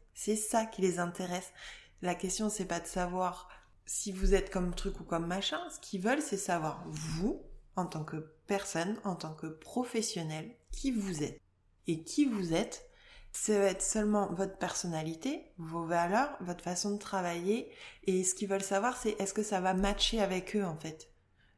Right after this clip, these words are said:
Et pour le coup, on est encore comme dans un couple. Un client, il a besoin de savoir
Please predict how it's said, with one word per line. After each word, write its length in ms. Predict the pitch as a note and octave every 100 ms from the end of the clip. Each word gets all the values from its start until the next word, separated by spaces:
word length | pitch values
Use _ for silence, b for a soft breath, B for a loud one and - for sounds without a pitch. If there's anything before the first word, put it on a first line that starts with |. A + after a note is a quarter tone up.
| _ -
Et 100 | F3+
pour 180 | F3+ F3
le 60 |
coup, 160 | E3+ C4
on 160 | C#4+
est 40 | A#3
encore 280 | A#3 B3+ B3+
comme 160 | B3
dans 80 | B3
un 160 | B3 B3
couple. 320 | B3+ C#4+ -
Un 160 | F#3+ F3
client, 300 | - F3 G#3+
il 120 | C#4
a 60 | D#3+
besoin 280 | E3 E3+ F3
de 80 |
savoir 640 | E3+ D#3+ D#3 D#3 A3+ -